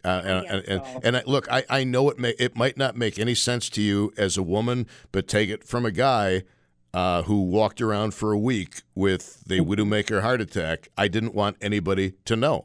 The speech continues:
Speaker 1: I told David Bellavia, and that's it."
Speaker 2: Yeah. Now, uh, I am trying to come to terms with that, Tom, and I do appreciate what you said. Um, it's,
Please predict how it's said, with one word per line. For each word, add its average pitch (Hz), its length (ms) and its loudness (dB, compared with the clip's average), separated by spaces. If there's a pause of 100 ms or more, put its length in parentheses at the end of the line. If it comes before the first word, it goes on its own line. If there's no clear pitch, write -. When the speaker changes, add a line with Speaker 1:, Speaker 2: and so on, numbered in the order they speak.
Speaker 1:
I 95 80 0
told 110 280 0
David 104 260 0
Bellavia, 107 600 0 (180)
and 101 180 0
that's 110 180 0
it." 143 240 2 (680)
Speaker 2:
Yeah. 143 320 0 (560)
Now, 214 240 0
uh, - 180 -2
I 214 100 -2
am 254 200 0
trying 233 420 -4 (120)
to 180 360 0 (100)
come 190 220 -2
to 165 60 -6
terms 160 420 -2
with 175 160 0
that, 180 260 -2
Tom, 175 240 0
and 147 120 2
I 135 80 0
do 156 160 2
appreciate 156 600 -2
what - 140 0
you 165 120 0 (100)
said. 160 320 -2 (800)
Um, 131 500 2 (560)
it's, 185 180 -2